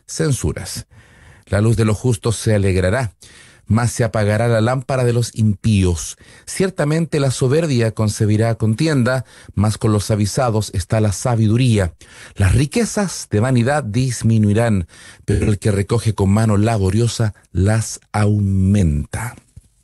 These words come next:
La verdadera riqueza, así se llama esta palabra del Señor para nosotros en este,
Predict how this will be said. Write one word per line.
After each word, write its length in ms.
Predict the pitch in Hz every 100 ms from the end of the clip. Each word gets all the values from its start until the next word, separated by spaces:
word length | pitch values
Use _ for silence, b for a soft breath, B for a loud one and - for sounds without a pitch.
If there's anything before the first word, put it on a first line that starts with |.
| _ _ _ _ - B B B B B B
La 120 | 131
verdadera 460 | 156 165 170 185 175
riqueza, 460 | 160 131 170 -
así 180 | 127 135
se 160 | 117 123
llama 320 | 131 127 127
esta 380 | 110 117 110 98
palabra 420 | 113 117 117 113
del 140 | 107
Señor 420 | - 104 104 104
para 160 | 101 101
nosotros 680 | 98 - 113 101 92 - -
en 160 | 98 95
este, 500 | 87 95 87 82